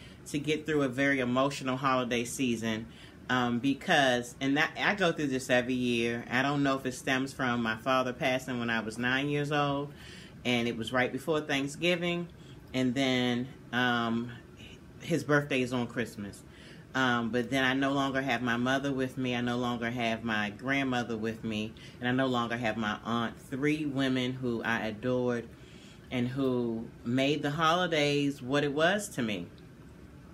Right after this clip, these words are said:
So the love I received from you all this year truly helped, along with the love from my boys.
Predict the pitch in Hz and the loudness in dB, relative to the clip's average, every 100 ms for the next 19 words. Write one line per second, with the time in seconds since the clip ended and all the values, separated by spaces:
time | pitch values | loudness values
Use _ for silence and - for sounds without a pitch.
0 | - - - 151 135 127 123 - - - | -16 -2 6 8 8 4 -2 -12 -20 -18
1 | - - 139 147 220 254 240 226 233 240 | -16 0 4 8 10 10 6 4 2 2
2 | 233 226 214 214 202 202 196 208 208 190 | 0 0 0 0 2 2 2 0 2 0
3 | 185 185 - 175 151 143 202 202 202 135 | 0 -2 0 0 2 0 2 2 2 0
4 | 143 151 147 139 135 131 127 123 123 120 | 0 0 0 0 2 2 2 0 0 0
5 | 131 175 170 165 160 160 | 0 2 4 4 2 -2